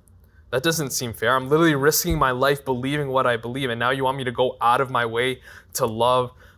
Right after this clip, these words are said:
these people, the Romans, people that are oppressing me? No chance. There's no chance. Why would I do that?" And I get it. And maybe that's what you're experiencing right now, where you're just uncomfortable and,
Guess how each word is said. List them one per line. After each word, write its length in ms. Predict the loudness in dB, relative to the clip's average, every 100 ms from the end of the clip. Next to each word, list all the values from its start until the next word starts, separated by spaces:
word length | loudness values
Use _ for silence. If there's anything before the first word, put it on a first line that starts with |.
| -8
these 180 | -6 -6
people, 440 | -8 -8 2 2
the 140 | 2 -2
Romans, 680 | -2 -4 -2 -4 -6 -12 _ _ -20 -20 -20 -20 _ -10
people 260 | -6 2 4
that 140 | 4
are 120 | 4 0
oppressing 440 | 0 -2 0 -4
me? 100 | -6
No 200 | -6 -8
chance. 500 | -6 -6 -6 -10 -18 -20 -20 -20 -20 -20 _ -8
There's 200 | -6 -4
no 320 | 0 4 2
chance. 380 | 0 -4 -6 -6
Why 500 | -4 0 2 0 -4 -12 -20 -20 _
would 180 | -4 -2
I 100 | -2
do 220 | -4 -12
that?" 200 | -12 -18 -20 -20 -20 -20 _ -20 _ -20 -20 -20 -12
And 120 | -6
I 40 | -2
get 180 | -2
it. 160 | -4 -12 -20 -20 -20 -20 _ -20 -10
And 80 | -6
maybe 420 | -4 -4 -6 -8
that's 240 | -2 -2 -2
what 140 | -6
you're 220 | -4 -4 -4
experiencing 380 | -10 -12 -8
right 140 | -10 -6
now, 160 | -6
where 140 | -4 -6
you're 160 | -8
just 180 | -10 -12
uncomfortable 640 | -14 -4 -4 -4 -6 -4
and, 120 | -4